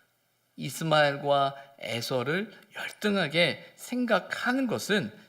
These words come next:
잘못된 일입니다. 우리는 분명히 알아야 돼요. 하나님의 뜻은요,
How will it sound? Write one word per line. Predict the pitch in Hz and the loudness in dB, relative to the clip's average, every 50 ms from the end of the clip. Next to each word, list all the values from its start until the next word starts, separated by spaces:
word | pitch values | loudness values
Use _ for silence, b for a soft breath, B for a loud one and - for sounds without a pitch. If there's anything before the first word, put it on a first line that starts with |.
| b b | b b
잘못된 | - - 127 113 127 131 120 - - - 113 113 123 120 120 120 - - | -10 -6 -4 -2 -2 -4 -4 -6 -8 -6 -6 -4 -4 -6 -6 -8 -10 -12
일입니다. | 120 113 135 135 131 120 117 - - - - _ b b b b b b b b | -12 -10 -10 -10 -10 -10 -12 -12 -14 -16 -16 _ b b b b b b b b
우리는 | 147 160 170 175 165 | 2 2 2 2 0
분명히 | 165 143 135 135 139 135 143 147 | -4 -6 -6 -4 -4 -4 -4 -6
알아야 | 139 120 107 113 117 123 123 | -8 -8 -8 -8 -6 -6 -8
돼요. | 123 - - - - - - _ B B B B B | -8 -10 -12 -12 -14 -16 -18 _ B B B B B
하나님의 | - - 175 185 185 190 185 185 190 190 | -8 -4 -2 0 0 0 -2 -4 -4 -4
뜻은요, | 226 202 - 208 170 151 156 180 233 | -6 -8 -6 -6 -6 -4 -4 -4 -6